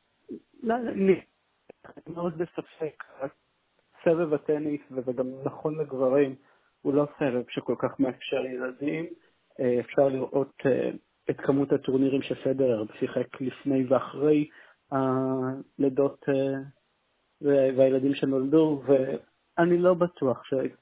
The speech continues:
שזה ישנה הרבה. זה הרבה פחות הדירוג והרבה יותר הצורך, אה, להסתובב במשך השנה בכל מיני מקומות, דבר שלא סרינה וויליאמס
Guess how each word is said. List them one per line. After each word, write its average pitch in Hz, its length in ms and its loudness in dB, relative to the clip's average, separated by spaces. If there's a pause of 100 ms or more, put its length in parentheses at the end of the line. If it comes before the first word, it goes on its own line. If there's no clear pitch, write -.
(840)
שזה 135 300 0
ישנה 131 400 0
הרבה. 123 280 0
זה 135 100 2
הרבה 143 220 4
פחות 165 340 0
הדירוג 135 480 -2
והרבה 123 300 0
יותר 139 320 -2
הצורך, 139 600 -2
אה, 120 200 -2 (800)
להסתובב 131 680 2
במשך 120 480 -4
השנה 151 480 -4
בכל - 480 -4
מיני 127 200 -4
מקומות, 139 640 -4 (640)
דבר 143 300 2
שלא - 1400 -6 (100)
סרינה 160 280 0
וויליאמס 160 300 0